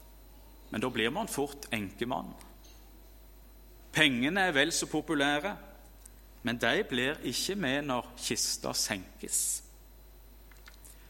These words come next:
Uansett vil det store spørsmålet til slutt likevel stille oss overfor Gud.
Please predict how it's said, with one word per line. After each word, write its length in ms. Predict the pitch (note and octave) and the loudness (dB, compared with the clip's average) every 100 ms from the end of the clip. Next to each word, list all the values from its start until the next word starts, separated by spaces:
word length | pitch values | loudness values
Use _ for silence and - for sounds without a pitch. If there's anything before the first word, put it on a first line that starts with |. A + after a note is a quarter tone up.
| - - - - - | -20 -20 -20 -20 0
Uansett 640 | - F#3 G3 F3+ E3+ E3+ D3 | 4 6 6 6 4 2 4
vil 220 | D#3+ F#3 | 2 4
det 100 | F3 | 2
store 480 | - E3 D#3 C3 F#3 | 2 4 2 2 2
spørsmålet 1040 | - - D#3+ D#3+ - - D3 C3 B2 C3 D3+ | 2 2 2 2 2 2 2 2 4 2 0
til 80 | D#3+ | 2
slutt 640 | - G3 - - - - - - - - - - C3 | 2 0 -6 -16 -6 -6 -6 -16 -20 -20 -20 -6 2
likevel 640 | C#3 A2 - D3 A#2+ C#3+ | 2 2 0 2 4 4
stille 520 | C3+ - C3+ G2+ A2 C#3+ | 2 2 0 0 0 0
oss 140 | - | 0
overfor 720 | C3 A2 F#2 A2+ - D3 D3+ - | 2 0 0 -2 0 -2 -4 -6
Gud. 340 | E3+ G3 - | -6 -6 -12